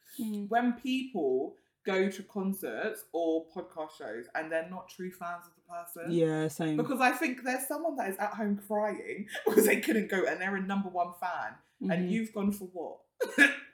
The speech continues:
Speaker 1: Shits
Speaker 2: Why
Speaker 1: and
Speaker 2: are you
Speaker 1: giggles.
Speaker 2: here? Shits
Speaker 1: Yeah.
Speaker 2: and giggles.
Speaker 1: Yeah.
Speaker 2: Um, but that's literally neither here nor there.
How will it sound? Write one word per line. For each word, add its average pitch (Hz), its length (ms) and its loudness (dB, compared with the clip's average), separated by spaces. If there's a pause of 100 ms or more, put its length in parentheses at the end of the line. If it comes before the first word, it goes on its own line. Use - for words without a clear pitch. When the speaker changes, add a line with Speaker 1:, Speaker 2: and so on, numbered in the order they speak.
(120)
Speaker 1:
Shits 165 220 0
Speaker 2:
Why 190 140 4
Speaker 1:
and - 20 4
Speaker 2:
are - 40 2
you 180 100 6
Speaker 1:
giggles. 156 260 2
Speaker 2:
here? 139 160 -4 (280)
Shits 190 220 0
Speaker 1:
Yeah. 185 120 6
Speaker 2:
and 220 80 4
giggles. 147 520 -2 (300)
Speaker 1:
Yeah. 175 280 6 (100)
Speaker 2:
Um, 165 180 -10 (420)
but 165 120 -2
that's - 220 2
literally 143 720 -10
neither 160 280 -14
here 147 120 -12
nor 131 160 -18
there. 135 200 -4